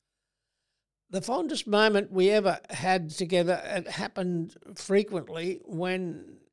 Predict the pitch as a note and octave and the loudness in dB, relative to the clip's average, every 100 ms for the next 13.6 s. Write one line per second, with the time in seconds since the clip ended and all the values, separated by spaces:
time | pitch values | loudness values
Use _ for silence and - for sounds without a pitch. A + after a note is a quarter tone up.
0 | _ F3+ C4+ G#3+ F#3 G3 F#3 D3+ D3+ D3+ | _ -10 -4 0 0 0 0 0 -2 -4
1 | D#3 D#3 C#3+ C#3+ F3 F3+ F3 D#3 C#3+ D#3 | -4 -4 -4 -6 -4 -4 -2 -4 -8 -8
2 | C#3 C3+ D3 D#3+ _ _ _ _ _ _ | -10 -10 -12 -16 _ _ _ _ _ _
3 | _ _ _ - F#3 F#3 F#3 F#3 F3 F#3 | _ _ _ -6 0 2 2 0 2 2
4 | F3 E3+ - - A#3 - _ _ - F3 | 2 0 -2 -2 -4 -6 _ _ -8 -4
5 | E3+ E3 G#3 F#3+ A3+ - - F3 E3+ E3 | -2 -2 -4 -6 -8 -8 -10 -8 -8 -8
6 | - _ - D#3+ D#3+ - - F3+ F#3 F3+ | -12 _ -12 -8 -6 -8 -6 -4 -2 0
7 | E3 E3 E3+ F3+ E3+ F3+ F3 E3 D#3 - | -2 -6 -10 -8 -6 -8 -10 -12 -10 -10
8 | - - F3 - - - _ _ _ _ | -10 -10 -8 -6 -6 -8 _ _ _ _
9 | _ _ _ - D#3 E3 D3+ - G3+ D#3 | _ _ _ -12 -8 -8 -8 -8 -6 -6
10 | D#3 E3 F3+ E3 C#3+ - G3 F3 D#3 E3 | -8 -8 -6 -8 -12 -18 -10 -8 -8 -8
11 | F3+ - - E3 D#3+ D#3+ - F#3 D#3 D3+ | -8 -10 -12 -12 -8 -8 -8 -14 -12 -10
12 | D3+ D#3 D#3+ D#3 C#3+ D3 D3+ - - D3+ | -10 -10 -10 -10 -10 -10 -10 -12 -8 -8
13 | C#3+ C#3 C#3 D#3+ - - | -6 -8 -10 -8 -8 -8